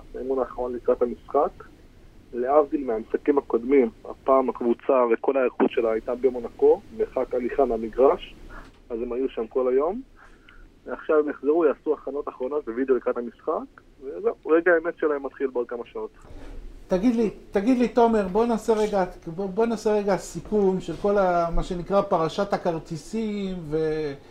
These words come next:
Speaker 2: וה-, ההסכם שהיה בין ה-, בין ההנהלות, ומה, מה, מה קורה, תן, תן רקע, ומה קורה, מה קורה או יקרה בפועל ב-,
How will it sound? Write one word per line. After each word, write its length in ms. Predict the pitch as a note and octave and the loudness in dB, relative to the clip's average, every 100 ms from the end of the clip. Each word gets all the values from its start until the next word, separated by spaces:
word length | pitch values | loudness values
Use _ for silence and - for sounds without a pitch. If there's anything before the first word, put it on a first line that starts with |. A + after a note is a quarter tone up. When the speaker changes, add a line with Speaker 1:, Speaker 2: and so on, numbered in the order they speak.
| - - - - | -20 -20 -20 -10
Speaker 2:
וה-, 1800 | B2+ D#3 D3+ D3 C#3+ C#3+ C#3 C#3 - C#3+ D3 C#3+ C#3 C#3 C3 B2+ B2+ D#3 C#3+ | 0 4 4 2 0 -2 -4 -6 -6 -4 0 0 0 -2 -4 -6 -8 -10 -12
ההסכם 760 | - - E3 D3 - - B3+ A3 | -12 -6 -2 -2 -4 2 2 2
שהיה 240 | A3+ G#3+ | 2 2
בין 320 | F#3+ F#3+ F#3 | 2 -2 -2
ה-, 360 | F3+ F3 F3+ E3 D#3+ | -6 -8 -8 -12 -8
בין 200 | E3+ E3+ | -6 -4
ההנהלות, 640 | E3 E3 E3 D#3+ - - D#3+ D3 | -4 -2 -2 -4 -8 -6 -4 -2
ומה, 680 | D#3+ D#3+ - - E3+ G3+ - G3 G3 | -4 -6 -18 -20 -8 -8 -8 -14 -8
מה, 200 | G#3 C4 C4+ | -2 -2 -2
מה 200 | G3 A#3+ - | -6 -4 -2
קורה, 200 | C4 B3 G3+ - F#3 - G3 - - | -2 0 -2 -6 -18 -16 -18 -16 -8
תן, 120 | B3 - - - | -6 -6 -16 -6
תן 160 | A#3+ B3 | -2 0
רקע, 360 | G#3 A#3 C4+ C#4+ - - - - - - - - - D3 | -2 -2 0 -2 -4 -20 -20 -20 -20 -20 -20 -20 -14 -6
ומה 280 | G3+ A3+ C4+ | -2 0 2
קורה, 260 | - C4 C4 B3+ | 4 6 6 4
מה 220 | A3 A#3+ C4 | 2 2 4
קורה 320 | A#3+ A3+ C4 | 4 6 6
או 140 | B3+ G#3+ | 6 4
יקרה 320 | G#3+ - A#3 | 2 0 0
בפועל 540 | G3+ F3+ A3 G#3 F3+ E3 | 0 -4 -2 -2 -2 -6
ב-, 260 | D3+ D3+ | -8 -6